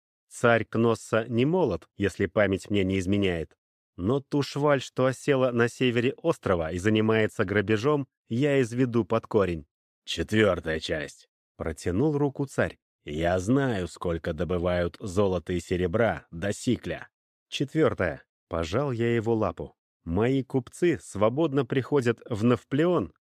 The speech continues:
а твои на Сифнос и Милос. Кимон остается моим слугой.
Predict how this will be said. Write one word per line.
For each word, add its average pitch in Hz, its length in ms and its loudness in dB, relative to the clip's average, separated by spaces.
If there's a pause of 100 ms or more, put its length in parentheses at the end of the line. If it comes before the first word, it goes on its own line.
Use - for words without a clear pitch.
(120)
а 113 140 0
твои 156 380 2
на 131 140 2
Сифнос - 540 -4
и 170 140 0
Милос. 110 440 -2 (540)
Кимон 107 640 2
остается 127 640 0
моим 123 260 2
слугой. 117 480 -2